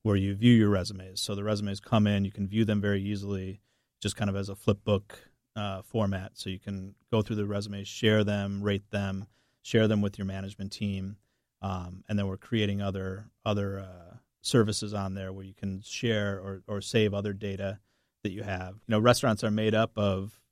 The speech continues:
of little bits and pieces that, you know, we often don't, don't, uh, store very well or file very well. And, you know, restaurant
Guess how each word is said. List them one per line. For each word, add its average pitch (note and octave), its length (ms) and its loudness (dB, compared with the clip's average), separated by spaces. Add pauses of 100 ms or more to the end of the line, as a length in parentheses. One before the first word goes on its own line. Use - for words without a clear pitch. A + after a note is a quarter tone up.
(140)
of G2+ 380 -2
little A#2 200 4
bits A#2 240 0
and G#2 120 -2
pieces G2 500 0
that, F#2+ 260 -6
you G#2 80 -12
know, G#2 80 -8
we A2+ 140 -2
often A#2 300 4
don't, G2+ 260 0 (760)
don't, G2+ 320 2
uh, G2 240 -2
store A#2+ 360 8
very F#2+ 260 2
well F#2+ 300 -12
or F#2+ 80 -16
file G#2+ 360 4
very F#2+ 260 -6
well. F#2+ 360 -16
And, - 180 -20
you G#2 80 -18
know, G2 200 -20 (800)
restaurant A2 460 -2